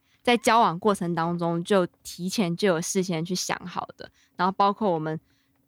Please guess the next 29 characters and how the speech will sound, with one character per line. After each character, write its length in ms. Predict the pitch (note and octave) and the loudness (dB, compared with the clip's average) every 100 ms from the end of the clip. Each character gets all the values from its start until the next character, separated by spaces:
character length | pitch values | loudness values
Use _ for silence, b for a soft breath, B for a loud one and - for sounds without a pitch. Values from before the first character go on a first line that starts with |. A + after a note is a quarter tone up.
| - | -4
如 160 | - C4 | 0 4
果 160 | C4+ | 2
朋 240 | F#3+ G3+ G3+ | 2 2 2
友 160 | F#3 | 2
对 140 | F3+ G3+ | 4 2
我 100 | E3 | 2
们 120 | D#3 | -2
有 120 | E3 | -4
什 140 | - | -4
么， 80 | F3 | -6
因 60 | B3 | -4
为 60 | |
朋 120 | C#4 B3+ | 2 4
友 100 | G3 | 6
一 40 | |
定 120 | G#3 | 6
有 60 | G3+ | 4
很 100 | D#3+ | 4
多 120 | F3+ | 0
想 240 | G3 E3+ F3 | -2 -4 -4
法， 200 | - G3 | -4 -2
像 180 | F#3 | -2
你 100 | E3 | -4
说 220 | F3+ - - | -6 -10 -4
的， 40 | |
他 140 | G#3 G#3 | -2 0
可 160 | F#3 | 0
能 120 | E3 | 0
会 220 | F#3+ F#3+ | 2 2